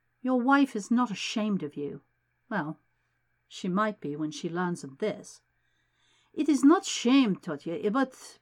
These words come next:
practicality. What do I have in common with academics?" "She spares me and herself." "And what does that have to do with Cassandra Brown's blood money?"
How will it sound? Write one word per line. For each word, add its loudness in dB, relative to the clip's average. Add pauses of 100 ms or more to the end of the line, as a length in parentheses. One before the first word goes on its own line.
practicality. -2 (720)
What -4
do 6
I 6
have 4
in 6
common 4
with -10 (100)
academics?" -6 (800)
"She -2
spares -2
me -4 (200)
and -2
herself." -16 (680)
"And -4
what 0
does -8
that -2
have -4
to -4
do -2
with -4
Cassandra -4
Brown's -4
blood -2
money?" -8